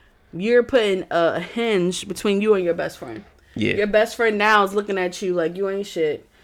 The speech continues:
Speaker 1: And
Speaker 2: Mm-hmm.
Speaker 1: you are, um, not a gold digger, but a, um,
Speaker 2: You
Speaker 1: a
Speaker 2: try-
Speaker 1: home wrecker. You trying to be a home wrecker.
Speaker 2: You trying to take my man.
Speaker 1: Trying to take my man.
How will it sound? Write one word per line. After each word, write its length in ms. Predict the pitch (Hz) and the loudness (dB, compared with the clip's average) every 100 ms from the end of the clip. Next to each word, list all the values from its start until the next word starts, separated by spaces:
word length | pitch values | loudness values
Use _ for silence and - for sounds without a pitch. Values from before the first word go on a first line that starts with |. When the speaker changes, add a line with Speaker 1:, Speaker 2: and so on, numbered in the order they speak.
| _ - | _ -12
Speaker 1:
And 640 | 160 - 104 107 101 110 | -6 -2 -2 0 -2 -4
Speaker 2:
Mm-hmm. 200 | - 185 | -10 -8
Speaker 1:
you 220 | 196 202 | 0 2
are, 240 | 185 185 | 2 0
um, 540 | 165 175 170 165 175 175 - | -2 -4 -2 -4 -6 -10 -12
not 160 | 208 | -8
a 60 | 185 | -6
gold 260 | 165 165 165 | -2 -2 -2
digger, 240 | 156 156 | -4 -4
but 280 | 165 160 - | -4 -6 -6
a, 200 | 147 - | -8 -8
um, 420 | 156 151 147 156 - _ | -8 -8 -8 -10 -14 _
Speaker 2:
You 80 | 208 | -6
Speaker 1:
a 20 | |
Speaker 2:
try- 180 | 196 190 | 2 4
Speaker 1:
home 160 | 226 226 | 6 4
wrecker. 380 | 196 185 151 180 | 2 2 -2 -6
You 60 | 180 | -6
trying 160 | 190 | -6
to 60 | 190 | -4
be 60 | |
a 60 | 185 | -4
home 260 | 196 190 160 | -4 -6 -6
wrecker. 360 | 139 147 143 | -6 -6 -6
Speaker 2:
You 80 | 185 | -2
trying 200 | 196 165 | 2 2
to 40 | 190 | 2
take 60 | 180 | 2
my 100 | 185 | 2
man. 100 | 220 | 4
Speaker 1:
Trying 180 | 247 202 | 2 2
to 60 | |
take 120 | 208 202 | 0 0
my 100 | 208 | 0
man. 460 | 202 180 175 202 | 2 2 2 0